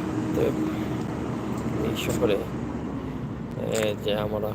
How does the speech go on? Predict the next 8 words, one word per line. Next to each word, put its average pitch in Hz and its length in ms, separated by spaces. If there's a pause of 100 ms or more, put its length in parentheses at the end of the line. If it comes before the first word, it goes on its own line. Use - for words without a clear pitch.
(140)
হাইপ 107 260 (600)
তোলা 98 280
হয় 101 180 (500)
ইউরোপ, 101 300 (120)
আমেরিকা 101 440 (440)
বা 98 120 (680)
এই - 60 (100)
কন্ডিশন, 104 420